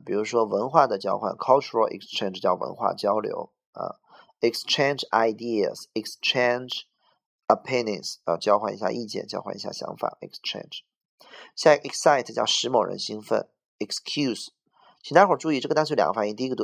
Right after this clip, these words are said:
excuse，excuse me，当动词讲叫原谅我，excuse me，原谅我，不好意思，打扰了，借过，不好意思，OK 啊，都叫 excuse me。当名词讲读 excuse，excuse，它的意思叫做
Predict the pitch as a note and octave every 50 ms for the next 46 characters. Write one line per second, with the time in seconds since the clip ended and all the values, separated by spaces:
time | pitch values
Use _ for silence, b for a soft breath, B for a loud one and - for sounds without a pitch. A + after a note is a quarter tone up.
0 | - - A2 A2 - - - - - - A2 - C#3+ D3 C#3+ B2 G#2+ G2+ G2 G2+
1 | A2+ - B2 C3 - - _ _ _ _ _ _ - A#2 - - - - - -
2 | D#3+ F3 E3+ C#3 A#2+ G#2+ G2+ F#2 E2+ E2+ - - _ _ _ _ - G#2 G#2 A2
3 | A#2+ C3 A#2 G2+ - G#2 G2 G2 G2+ F#2+ G#2 G2 G2 F#2+ F#2+ F2+ F#2+ A2 A#2+ A#2
4 | G#2+ F#2+ F2+ F2 - - - - - B2 - - - F3+ G3 G3 G3 F3 C#3 C3
5 | B2 A#2 G#2+ A2 G#2+ A2+ A#2+ A2+ G2 F#2 - - G2+ F#2+ G2+ G#2 G2+ G2 - -
6 | - - - _ _ _ - F2+ G2+ A2+ A2 F#2+ F2+ F2+ F2+ - - A2 G#2+ A#2+
7 | B2 A#2 - - b b b b b b b b _ - G#2 G2 G2+ G2+ G2 F#2
8 | - - - - - - F#2 F#2 F2+ F2+ F#2 - A2 A2+ A#2+ F#2+ - G2 - -
9 | - - A2 G#2+ G2+ - F#2+ F#2 F2 - b b b b b b b _ - C#3+
10 | D3 C#3+ - A#2+ A#2 A#2+ D#3 F#3 F3 - - B2+ - - F2+ - - A2 - -
11 | - D3 D#3+ D#3+ - - - - - - A2+ - - - - - - - - _
12 | _ _ _ _ _ _ _ - C#3 D#3 E3 - - - - - A#2 A2 - -
13 | - - - _ _ _ - A2+ G#2+ G#2+ A2+ G#2+ - - - - - F#2+ F#2 F#2+
14 | - - - G1+ G1+ G1+ G1+ G1+ G1+ G1+ G1+ G1+ -